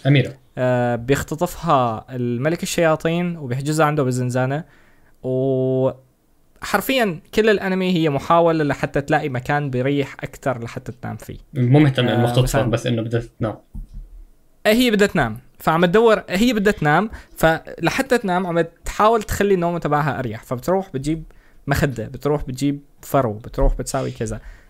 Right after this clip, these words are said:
Speaker 2: آه، في كم نكتة بتكرروا كتير بالأنمي، بس مو بطريقة سيئة يعني، بالعكس بيحطوها بطريقة كويسة. مثلًا نكتة ال-، تبع الفرو،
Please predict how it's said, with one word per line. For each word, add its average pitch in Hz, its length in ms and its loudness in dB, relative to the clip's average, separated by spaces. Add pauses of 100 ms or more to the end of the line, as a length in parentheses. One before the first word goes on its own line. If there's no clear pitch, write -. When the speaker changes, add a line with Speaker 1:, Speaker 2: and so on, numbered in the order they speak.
(160)
Speaker 2:
آه، 156 340 0
في 285 220 0
كم 240 200 -2
نكتة 185 560 2 (580)
بتكرروا 180 720 2
كتير 180 280 0
بالأنمي، 160 420 -4
بس - 320 -6
مو 170 180 -2
بطريقة 139 840 -4 (360)
سيئة 117 380 -2
يعني، 120 280 -14
بالعكس 127 440 -4
بيحطوها 131 340 -6
بطريقة 127 340 -8
كويسة. 117 420 -8
مثلًا 135 220 -4
نكتة - 320 -8
ال-، 113 360 -6 (760)
تبع 117 180 -2
الفرو، 123 340 0